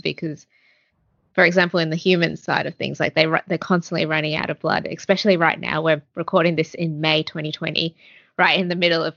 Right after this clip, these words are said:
the covid corona, cor-, coronavirus pandemic, and I know that a lot of the blood banks are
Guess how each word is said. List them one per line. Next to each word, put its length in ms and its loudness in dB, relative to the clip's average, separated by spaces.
the 100 -4
covid 460 -4
corona, 420 2
cor-, 240 -6
coronavirus 920 2
pandemic, 580 0
and 120 0
I 100 2
know 180 -2
that 220 -2
a 60 -2
lot 160 0
of 20 -4
the 60 -4
blood 320 -8
banks 360 -6
are 180 -8